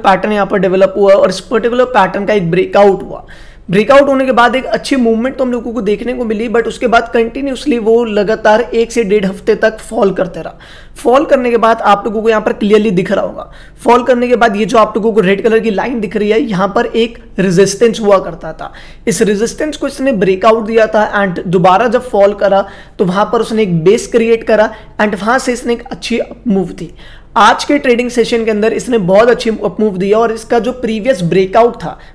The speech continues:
breakout candle थी, उसके ऊपर जाके इसने closing करी है, which is a very good sign।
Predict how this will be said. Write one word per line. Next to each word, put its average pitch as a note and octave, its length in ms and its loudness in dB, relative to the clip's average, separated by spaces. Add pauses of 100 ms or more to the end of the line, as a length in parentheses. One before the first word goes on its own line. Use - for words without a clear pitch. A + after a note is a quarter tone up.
breakout G3 460 2
candle G3+ 480 0
थी, A#3+ 120 -4
उसके - 300 -6
ऊपर C4 440 0
जाके G3+ 240 -2
इसने D4 240 -8
closing G3 500 0
करी G3 200 0
है, G#3 140 0 (340)
which G#3 200 2
is A3 120 2
a A3+ 80 4 (120)
very G#3 240 4 (100)
good G3 240 2
sign। C3 280 -12